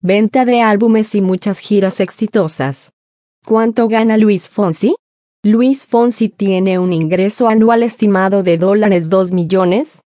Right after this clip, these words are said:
lo que equivale a un salario de alrededor de dólares cien mil por mes. ¿Cómo se hizo rico Luis Fonsi? Fonsi es músico,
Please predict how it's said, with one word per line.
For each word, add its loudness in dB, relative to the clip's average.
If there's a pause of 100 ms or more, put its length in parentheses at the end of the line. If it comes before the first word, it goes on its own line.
lo 2
que 0
equivale 0
a 0
un 0
salario 0
de 0
alrededor 0
de 0
dólares 0
cien 0
mil 0
por -2
mes. 0 (600)
¿Cómo 2
se 0
hizo 2
rico -2
Luis 0
Fonsi? -2 (480)
Fonsi 0
es -2
músico, 0